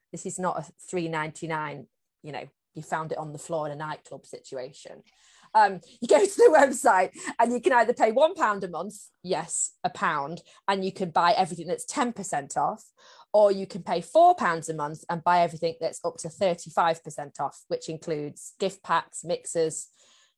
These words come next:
gin, rum, vodka, liqueur, non-al-, non and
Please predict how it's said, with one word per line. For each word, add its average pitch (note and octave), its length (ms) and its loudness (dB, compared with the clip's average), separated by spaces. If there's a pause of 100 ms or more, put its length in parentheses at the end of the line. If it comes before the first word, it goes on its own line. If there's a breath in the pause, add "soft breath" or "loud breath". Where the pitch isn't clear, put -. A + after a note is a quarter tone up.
gin, E3+ 360 0
rum, E3 360 -4
vodka, E3 400 -2
liqueur, D#3+ 560 -4 (420)
non-al-, F#3 480 -2
non F#3+ 240 -4
and F3+ 240 -10